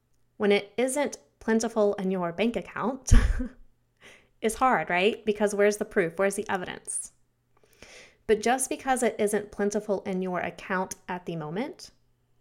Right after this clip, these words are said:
does it mean that it's limited in its quantity in the world? Okay? There is plenty of money,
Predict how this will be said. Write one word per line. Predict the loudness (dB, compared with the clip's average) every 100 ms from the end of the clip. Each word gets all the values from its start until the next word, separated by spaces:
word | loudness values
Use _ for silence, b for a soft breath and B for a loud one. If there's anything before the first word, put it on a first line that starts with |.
| _ _ _ _ -10 -2
does | 0 0 -2
it | -4 -8 _ _ _ -2
mean | 0 2 2 -2 -6 -8 -10 _ _ _ _ _ _ _
that | -4 -2
it's | -2
limited | -2 -2 -2 -2 -4 -4
in | -6
its | -10 -14
quantity | -14 -10 -8 -10 -12 -10
in | -10
the | -10
world? | -10 -12 -12 -16 -20 _ _ _ _ _ _ -16
Okay? | -8 -6 -6 -8 _ _ _ _ _ _ _ _
There | 2 2
is | 2
plenty | -2 -4 -2 -2 -4
of | -6
money, | -10 -10 -12